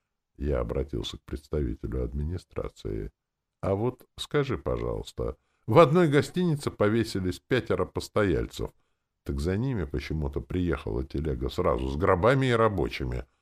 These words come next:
Уложили и повезли хоронить». «Это другое», — махнул рукой мужчина рукой.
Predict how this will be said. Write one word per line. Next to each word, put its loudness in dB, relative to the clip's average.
Уложили 2
и 2
повезли 4
хоронить». 0
«Это -2
другое», — -2
махнул -8
рукой -10
мужчина -8
рукой. -10